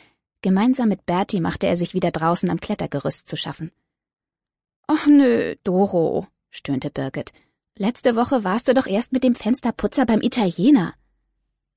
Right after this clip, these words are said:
"Ach, hör auf. Der Idiot hat mich bezahlen lassen und sich dann nicht mehr gemeldet", winkte Doro ab. Doro war also definitiv auf der Suche.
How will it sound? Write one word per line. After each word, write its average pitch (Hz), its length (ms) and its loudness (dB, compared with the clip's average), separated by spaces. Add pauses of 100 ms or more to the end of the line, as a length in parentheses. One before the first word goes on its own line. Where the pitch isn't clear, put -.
(440)
"Ach, - 460 -2
hör 185 180 0
auf. 156 320 -6 (560)
Der 180 100 -2
Idiot 220 300 2
hat 269 80 2
mich 240 180 4
bezahlen 208 460 2
lassen 269 300 4
und 185 100 -4
sich 208 180 0
dann 202 160 4
nicht 277 120 6
mehr 226 100 2
gemeldet", 175 560 2 (260)
winkte 143 260 -4
Doro 143 280 -2
ab. - 200 -6 (1200)
Doro 262 340 2
war 185 120 0
also 165 200 0
definitiv 156 720 0
auf - 140 -6
der 139 100 -4
Suche. - 380 -6